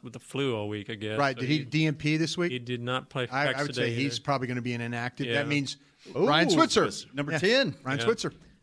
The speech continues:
Speaker 1: Uh, Lyle Collins, questionable. He was limited today.
Speaker 2: Okay, fifty fifty on that one as far as I told you about that.
Speaker 1: Yeah, Rod Smith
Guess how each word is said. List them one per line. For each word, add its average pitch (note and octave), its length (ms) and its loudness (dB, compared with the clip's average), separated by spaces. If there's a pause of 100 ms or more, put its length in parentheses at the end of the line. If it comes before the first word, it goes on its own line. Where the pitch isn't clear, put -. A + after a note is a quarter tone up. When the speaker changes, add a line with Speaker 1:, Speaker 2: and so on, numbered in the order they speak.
(100)
Speaker 1:
Uh, B2+ 200 2
Lyle C3 260 4
Collins, C#3 880 -2
questionable. C3 480 0
He B2+ 100 0
was B2 140 -4
limited B2 360 -6
today. A#2+ 440 -2
Speaker 2:
Okay, A#2+ 260 -4
fifty C#3+ 320 0
fifty C3 400 -2
on A#2 140 -2
that B2 240 0
one A#2+ 240 -4
as A#2 120 -6
far A#2+ 240 -4
as A2+ 100 -8
I A#2 60 -6
told B2 280 -4
you A#2 40 -4
about A2 240 -6
that. G#2+ 280 -6
Speaker 1:
Yeah, A#2+ 260 -2
Rod C#3+ 300 2
Smith D#3 440 -2